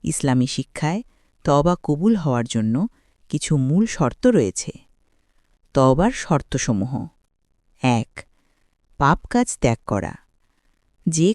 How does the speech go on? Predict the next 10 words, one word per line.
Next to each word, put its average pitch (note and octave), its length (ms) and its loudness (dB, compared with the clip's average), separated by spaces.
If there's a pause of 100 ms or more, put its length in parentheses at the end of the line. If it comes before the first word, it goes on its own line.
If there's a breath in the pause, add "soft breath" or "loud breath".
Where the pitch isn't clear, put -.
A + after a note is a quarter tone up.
(100)
গুনাহের G#3 440 4
জন্য A#3 300 4
তওবা C#3+ 380 2
করছে, D3 540 -2 (680)
তা C#3+ 120 0
সাথে C3 360 -2
সাথেই D3 500 0 (540)
ছেড়ে G3 360 4
দিতে C3 240 0
হবে। G#2 280 -4